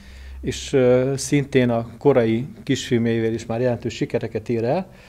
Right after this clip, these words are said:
de talán a legfontosabb film, ami készült a neo-neoris-, neo-, neorealista román filmben, az a Forradalmárok névre hallgató film. Ö, a film már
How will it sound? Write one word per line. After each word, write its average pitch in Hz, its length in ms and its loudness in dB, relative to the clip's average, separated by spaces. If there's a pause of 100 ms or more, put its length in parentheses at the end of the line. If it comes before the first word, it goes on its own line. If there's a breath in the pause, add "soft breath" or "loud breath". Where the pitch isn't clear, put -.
(300 loud breath)
de 139 300 4
talán 160 480 4
a 127 260 4 (1160)
legfontosabb 135 840 2
film, 120 280 -2
ami 120 220 -6
készült 131 560 -2
a 110 100 -6 (400)
neo-neoris-, 123 1000 0 (120)
neo-, 120 440 0 (300)
neorealista 113 960 -2 (440 soft breath)
román 127 320 4
filmben, 147 420 -2
az 120 120 -2
a 117 60 -2
Forradalmárok 104 920 2
névre 110 280 -6
hallgató 113 520 -6
film. 127 440 -2 (840 loud breath)
Ö, 139 180 2
a 147 80 4
film 185 220 6
már 147 220 2